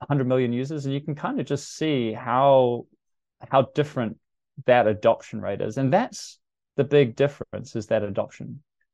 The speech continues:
And I think there are some key reasons why it's so impressive and why there's been such a flip.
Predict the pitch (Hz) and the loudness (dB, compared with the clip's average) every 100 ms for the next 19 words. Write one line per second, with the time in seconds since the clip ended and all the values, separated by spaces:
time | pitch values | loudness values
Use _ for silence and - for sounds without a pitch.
0 | _ - 165 165 349 240 226 - 180 170 | _ 0 2 2 0 -2 -4 -6 -6 -8
1 | 151 185 165 147 143 127 117 117 120 120 | -2 0 2 2 2 -2 0 0 2 0
2 | 113 113 - _ _ _ 127 117 - - | -2 -6 -14 _ _ _ -2 -2 -6 -20
3 | _ _ _ _ _ _ _ _ _ _ | _ _ _ _ _ _ _ _ _ _
4 | - - 123 117 110 110 107 101 - _ | -14 2 4 6 2 0 -2 -8 -14 _
5 | _ _ _ _ _ _ _ _ _ _ | _ _ _ _ _ _ _ _ _ _
6 | _ _ _ - 123 - 120 135 - 208 | _ _ _ -4 -4 0 0 2 2 -2
7 | 233 - - _ 127 131 113 113 135 147 | -2 -14 -20 _ 0 0 0 0 2 4
8 | 123 117 131 117 131 - 120 - - 131 | 2 0 -4 -2 -4 -4 -6 -6 -4 -2
9 | - | -2